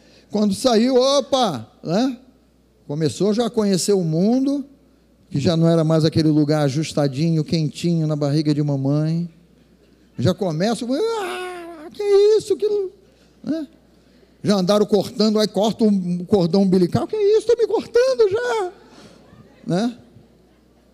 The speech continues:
Então, vida biológica você tinha, ele tá falando aqui de vida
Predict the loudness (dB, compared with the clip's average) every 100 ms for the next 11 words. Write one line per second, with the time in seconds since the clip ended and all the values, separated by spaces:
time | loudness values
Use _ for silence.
0 | _ _ -4 2 4 4 4 4 4 4
1 | 4 4 2 2 2 2 2 2 2 2
2 | -2 -6 -2 0 2 2 2 4 2 2
3 | 0 0 -2 0 2 4 2 0 0 0